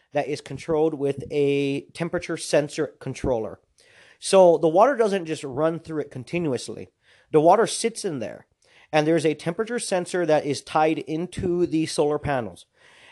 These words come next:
and it reads the temperature. I can set the controller to turn on or turn off at whatever s-,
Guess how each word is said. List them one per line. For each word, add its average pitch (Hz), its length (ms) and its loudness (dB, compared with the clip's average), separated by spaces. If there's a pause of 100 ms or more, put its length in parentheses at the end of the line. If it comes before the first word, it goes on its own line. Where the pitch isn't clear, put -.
and 151 100 4
it 143 120 0
reads 175 280 -4
the 180 80 -10
temperature. 156 560 -4 (500)
I 165 160 6
can 208 200 -4
set - 480 -2
the 180 180 -6
controller 160 680 0
to 135 300 -6
turn 160 240 -2
on 165 320 4
or 151 140 -4
turn 170 260 -4
off 139 360 -2 (280)
at 135 160 0
whatever 180 380 4
s-, - 280 -6